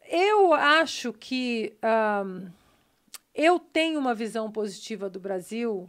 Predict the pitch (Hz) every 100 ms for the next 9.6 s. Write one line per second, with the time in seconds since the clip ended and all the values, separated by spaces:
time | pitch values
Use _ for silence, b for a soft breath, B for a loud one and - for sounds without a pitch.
0 | _ - 262 - 208 214 240 226 185 175
1 | 220 - 247 233 226 - - 214 226 220
2 | 220 208 214 220 233 233 b b b b
3 | b b _ 480 240 233 - 277 277 -
4 | 240 233 202 214 - 233 233 233 220 226
5 | 226 226 233 - 240 220 214 185 214 214
6 | 214 214 220 - - - 226 233 220 233
7 | 214 220 202 185 165 180 _ _ 233 202
8 | 185 - 196 208 196 202 208 208 - -
9 | 233 240 - - 190 160